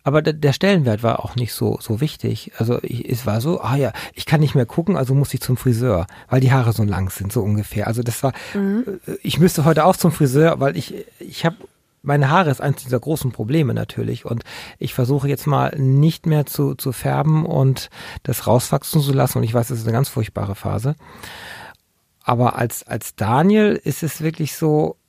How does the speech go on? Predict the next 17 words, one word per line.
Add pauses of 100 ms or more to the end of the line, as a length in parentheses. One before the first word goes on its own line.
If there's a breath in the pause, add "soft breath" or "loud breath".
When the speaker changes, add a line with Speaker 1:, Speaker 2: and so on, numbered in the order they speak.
(120)
Speaker 1:
ja,
ich
hab
diesen
Körper
benutzt.
Es,
äh,
der
war
genauso
wie
Funktionskleidung.
Der
war
einfach,
Speaker 2:
Ja.